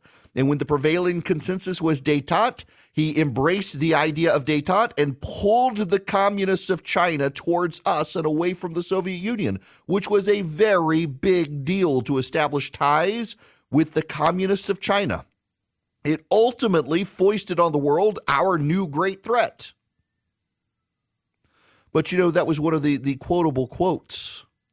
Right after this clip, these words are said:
of Henry Kissinger. "Every time you win,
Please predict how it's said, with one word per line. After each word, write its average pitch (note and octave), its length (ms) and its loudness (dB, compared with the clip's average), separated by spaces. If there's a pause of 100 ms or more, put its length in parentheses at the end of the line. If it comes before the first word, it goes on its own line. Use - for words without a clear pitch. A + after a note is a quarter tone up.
(320)
of A2 800 0 (2000)
Henry A#2+ 240 0
Kissinger. D#2+ 600 -6 (1300)
"Every C3+ 400 -2
time C#3 480 -2
you C3+ 160 -2
win, G#2+ 580 -4